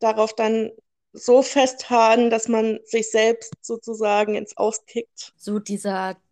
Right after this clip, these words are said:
Speaker 2: dieses Trachten nach absoluter Sicherheit und das Leben bleibt so ein bisschen auf der Strecke?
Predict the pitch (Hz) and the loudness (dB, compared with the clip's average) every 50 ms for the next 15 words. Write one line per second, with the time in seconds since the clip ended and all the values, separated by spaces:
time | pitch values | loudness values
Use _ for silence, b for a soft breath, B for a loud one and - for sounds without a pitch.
0 | _ _ - 190 185 165 175 180 175 175 165 - - - - - 208 220 240 - | _ _ -16 -16 -14 -14 -14 -14 -14 -14 -16 -18 -18 -16 -12 -2 -2 -2 -2 -2
1 | - _ _ - 208 214 202 190 - - - 214 - - - - 233 220 226 220 | -6 _ _ -8 -6 -4 -4 -6 -6 -8 -10 -12 -12 -14 -12 -10 -10 -10 -10 -8
2 | - 226 208 196 226 240 - 254 226 220 214 202 208 208 220 226 - - b b | -8 -8 -6 -6 -8 -8 -6 -6 -6 -6 -6 -4 -6 -6 -6 -8 -12 -16 b b
3 | b b b b b b b b _ _ 190 208 208 208 202 202 - - - - | b b b b b b b b _ _ -4 -2 -2 -2 -2 -4 -8 -10 -10 -10
4 | 196 - 208 208 240 247 240 220 - 208 214 214 - - 220 202 202 226 220 - | -10 -6 -4 -2 -2 -2 -2 -2 -2 -4 -4 -4 -6 -8 -8 -6 -6 -6 -8 -4
5 | - 240 214 208 185 - - 208 202 - - - - 240 - - 359 | -6 -6 -4 -6 -8 -8 -8 -8 -8 -8 -8 -6 -6 -6 -4 -6 -8